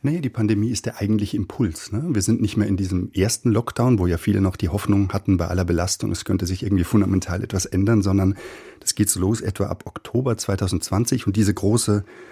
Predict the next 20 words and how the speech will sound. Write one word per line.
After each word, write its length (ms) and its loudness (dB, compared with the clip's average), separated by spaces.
Ernüchterung 800 6
und 340 -4
im 160 -2
Falle 240 -4
von 160 -2
Ilma 220 -2
Rakusa 600 -2
das 240 -6
Leiden 380 -2
unter 160 0
dem 160 -2
Alleinsein 680 2
und 80 0
der 140 -8
Einsamkeit, 760 -2
der 80 0
Unmöglichkeit, 560 0
Freunde 380 2
zu 160 -2
treffen, 800 0